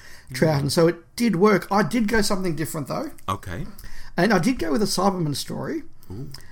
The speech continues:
Speaker 1: I picked the Moonbase.
Speaker 2: <laughs> Very good.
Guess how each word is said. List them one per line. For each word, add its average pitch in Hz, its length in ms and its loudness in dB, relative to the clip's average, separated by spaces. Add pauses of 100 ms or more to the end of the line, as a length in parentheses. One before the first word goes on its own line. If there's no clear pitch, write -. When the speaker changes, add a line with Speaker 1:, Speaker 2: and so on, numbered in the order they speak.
(240)
Speaker 1:
I 156 140 4
picked 196 320 0
the 156 60 0
Moonbase. 156 1000 2 (220)
Speaker 2:
<laughs> 190 1500 2
Very 170 300 -6
good. 143 420 -10